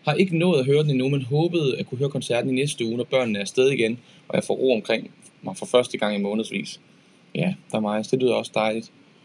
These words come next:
med noget ro omkring dig. Det kan være, den skal ud igen, når, når børnene starter i skole. Og Pia skriver, vi har en maskine, der masseproducerer sæbebobler til utålmodige børn.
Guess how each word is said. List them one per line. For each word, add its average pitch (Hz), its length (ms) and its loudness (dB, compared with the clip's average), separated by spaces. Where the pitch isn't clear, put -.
med 117 80 -4
noget 113 160 0
ro 123 140 4
omkring 117 260 -2
dig. 127 80 0
Det 127 80 0
kan 139 80 2
være, 156 100 4
den 165 80 0
skal 127 180 -2
ud 123 120 2
igen, 113 180 0
når, 127 180 0
når 120 60 0
børnene 117 300 6
starter 113 280 2
i 113 40 0
skole. 117 360 -2
Og 143 120 2
Pia 185 260 4
skriver, 156 220 2
vi 175 60 4
har 185 120 6
en 165 80 2
maskine, 190 580 4
der 156 80 4
masseproducerer 135 720 2
sæbebobler 131 580 2
til 120 160 0
utålmodige 151 680 6
børn. 139 320 6